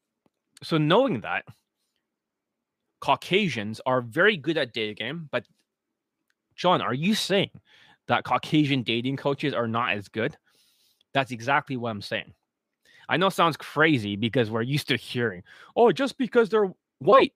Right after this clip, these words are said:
people should give them auto authority without a second thought," which is nothing more than a trigger. Because as soon as they say, "This is their lay count,"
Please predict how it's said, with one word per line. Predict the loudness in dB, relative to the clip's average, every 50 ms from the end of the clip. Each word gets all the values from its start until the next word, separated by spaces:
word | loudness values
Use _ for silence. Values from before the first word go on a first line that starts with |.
| _ -6 0
people | 0 0 2 2 2 0
should | 2 -2 -6 -6 -4 -2
give | 0 0 2
them | 2 2 0 0 -2 4
auto | 6 6 8 8 6 4 2
authority | 0 -2 -4 _ 2 4 4 4 4 0 -2 -6 -6 -6 -10 -14 _ _ -20 -20 -18 _
without | 0 4 6 6 6 6
a | 4
second | 2 0 -2 -2 -2 -6 -8 0
thought," | 2 4 4 4 2 -2 _ -20 -20 _ _ _ _ _ _ _ _ _ _ _ _ -20 _ _ _ _ _ _ _ _ _ _ _ _ _
which | -2 -2 0 0
is | -2 -2 -4 -8 _ _
nothing | -4 0 2 2 2 0 -2 -4 -4 -4 -4 -4 -2
more | 0 2 2 2 2 0 -2
than | -4 -4 -4
a | -4
trigger. | -6 -6 -2 0 0 0 -2 -4 -8 _ _ _ _ _ _ _ _ _ -20 _ _ _ _ _ -12
Because | -4 -2 0 0 2
as | 0 0
soon | -2 -4 0 4 6 6 6 6
as | 4 4
they | 2 2
say, | 0 0 -2 -2 -2 -2 -2 -4 -10 _ _ _ _ _ _ _ _ 0
"This | 0 2 2 0
is | -2 -2
their | 0 0 0 2
lay | 2 2 2
count," | 2 0 -4 -6 -8